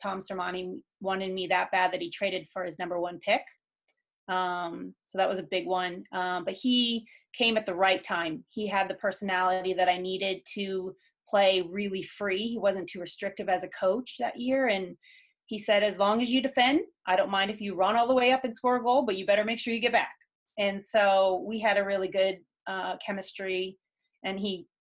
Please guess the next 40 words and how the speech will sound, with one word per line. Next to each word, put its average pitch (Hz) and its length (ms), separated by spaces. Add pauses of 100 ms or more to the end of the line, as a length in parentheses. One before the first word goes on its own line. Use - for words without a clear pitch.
created 202 360
me, 190 120
you 208 160
know, 170 120
as 170 140
a 185 60
leader 202 300
on 190 100
that 185 160
team, 202 180
even 196 160
though 185 100
I 185 80
wasn't 185 280
a 175 40
national 180 340
team 196 180
player. 185 400
And 175 300 (600)
so 208 260
he 226 140
will 226 100
always 202 260
go 202 120
down 190 220
as 180 120
one 185 140
of 180 60
my 170 140
favorite 180 380
coaches 202 520
and 190 340 (300)
somebody 196 360
who 202 120
came 202 260
at 185 100
the 196 80
right 185 240
time 190 300
and 180 200